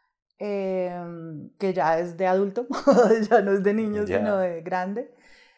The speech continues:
Speaker 1: y terminó conectando con una postura súper interesante respecto a eso. Entonces también era un, como un tema de, "No, mira, no eres un nene, explora,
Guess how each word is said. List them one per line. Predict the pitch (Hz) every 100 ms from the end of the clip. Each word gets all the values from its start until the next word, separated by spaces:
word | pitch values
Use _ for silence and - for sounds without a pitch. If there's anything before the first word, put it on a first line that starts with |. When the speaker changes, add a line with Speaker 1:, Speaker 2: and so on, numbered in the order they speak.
| _ _ -
Speaker 1:
y | 247
terminó | 240 240 240 233
conectando | 226 240 254 - 240 226 214 214
con | 247
una | 240 208 202
postura | 233 240 208 202
súper | 233 208
interesante | 214 208 202 208 202 185 180
respecto | 190 202 - 214 214 196
a | 226
eso. | 233 190
Entonces | 175 185 185 190
también | 233 226 220 202
era | 196 214
un, | 220
como | 240 233
un | 214
tema | 214 214 220
de, | 233
"No, | 233 277
mira, | 285 285
no | 269
eres | 233 233
un | 247 247
nene, | 254 294 233
explora, | 202 - 233 233 175